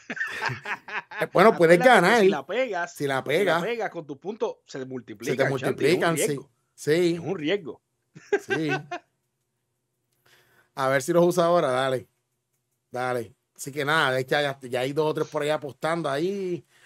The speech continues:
Speaker 2: prediciendo si es feca o right true que los actores de Mighty Morphin Power Rangers devengaban un salario de seiscientos dólares por semana.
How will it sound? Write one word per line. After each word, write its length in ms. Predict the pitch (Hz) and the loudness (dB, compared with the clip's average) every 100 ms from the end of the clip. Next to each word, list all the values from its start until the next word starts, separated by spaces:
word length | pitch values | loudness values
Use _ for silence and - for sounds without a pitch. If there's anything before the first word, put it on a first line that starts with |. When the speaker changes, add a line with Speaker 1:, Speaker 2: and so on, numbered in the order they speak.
| _ _ | _ _
Speaker 2:
prediciendo 560 | - 143 135 - 170 190 | -4 -4 -2 -2 -2 -4
si 560 | 180 151 147 139 135 120 | -4 -6 -6 -6 -8 -4
es 340 | 175 208 - - | -4 -2 -6 -4
feca 300 | 214 254 247 | -2 0 0
o 20 | |
right 220 | 214 - | 0 0
true 180 | 202 143 | -2 -2
que 100 | 127 | -2
los 200 | 127 - | -2 -4
actores 420 | 135 - 175 190 | -10 -2 -2 0
de 80 | 156 | -2
Mighty 340 | 117 175 240 | -2 -2 -2
Morphin 380 | 202 147 - 101 - - - _ | -4 -6 -8 -16 -20 -20 -20 _
Power 300 | - 180 202 | -10 -4 -2
Rangers 480 | 170 165 156 160 - _ _ _ - - | -2 -2 0 -2 -6 _ _ _ -20 -4
devengaban 680 | 131 131 131 156 160 165 - | 0 0 2 2 0 -4 -2
un 160 | 190 | -2
salario 400 | 196 170 170 170 | 0 0 2 0
de 140 | 143 139 | -2 -4
seiscientos 600 | 131 120 - 165 170 175 | -4 -8 -4 -4 -4 -2
dólares 340 | 151 160 160 - | 0 0 -2 -4
por 240 | - 147 | -4 -4
semana. 560 | 156 - 120 120 104 90 | -4 -6 -4 -6 -8 -12